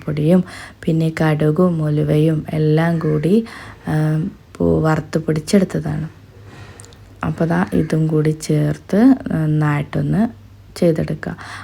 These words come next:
അച്ചാർ പൊടി വാങ്ങാൻ കിട്ടുന്നതാണെങ്കിൽ അത് ചേർത്ത് കൊടുക്കുക, അല്ല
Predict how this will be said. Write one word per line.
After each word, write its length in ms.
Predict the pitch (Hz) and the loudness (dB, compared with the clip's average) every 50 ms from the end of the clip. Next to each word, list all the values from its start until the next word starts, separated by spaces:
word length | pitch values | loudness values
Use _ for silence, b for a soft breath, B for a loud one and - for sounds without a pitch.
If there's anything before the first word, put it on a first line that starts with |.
| B B 190 | B B 0
അച്ചാർ 320 | 190 196 - - 208 208 208 208 | 2 4 6 8 8 8 8 8
പൊടി 140 | 220 214 214 202 202 | 6 6 8 8 8
വാങ്ങാൻ 360 | 180 170 170 175 180 196 202 | 6 6 4 4 6 6 6
കിട്ടുന്നതാണെങ്കിൽ 760 | 202 202 202 175 170 170 165 160 160 156 156 156 156 156 151 151 | 6 4 2 0 0 0 0 0 0 0 0 0 0 0 0 0
അത് 120 | 151 151 175 160 - | 0 -2 -4 -2 0
ചേർത്ത് 300 | 160 156 151 - - - | 0 0 0 -2 -4 -4
കൊടുക്കുക, 360 | 156 156 156 156 - - - - - 165 | -2 -2 -2 -4 -4 -4 -4 -4 -2 -2
അല്ല 240 | 160 156 156 156 | 0 0 2 2